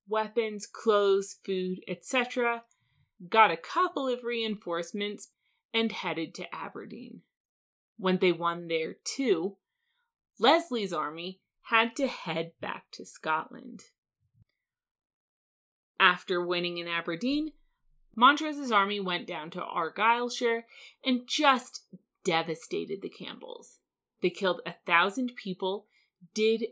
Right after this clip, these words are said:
millions of pounds worth of damage, and burned Inverary to the ground. Argyle himself only narrowly escaped,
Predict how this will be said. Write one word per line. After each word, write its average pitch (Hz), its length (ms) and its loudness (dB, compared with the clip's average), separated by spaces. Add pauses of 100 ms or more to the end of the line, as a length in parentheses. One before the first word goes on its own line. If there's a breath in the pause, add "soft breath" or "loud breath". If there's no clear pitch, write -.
millions 202 880 0
of 196 200 0
pounds 170 420 -4
worth 165 220 -4
of 196 140 -4
damage, 170 580 -4 (960)
and 208 220 2 (120)
burned 220 460 2 (100)
Inverary 233 800 2
to 202 180 -2
the 190 100 -2
ground. - 640 -8 (1600)
Argyle 175 580 6
himself 233 640 2
only 185 260 -2
narrowly 170 520 -6
escaped, 294 640 -6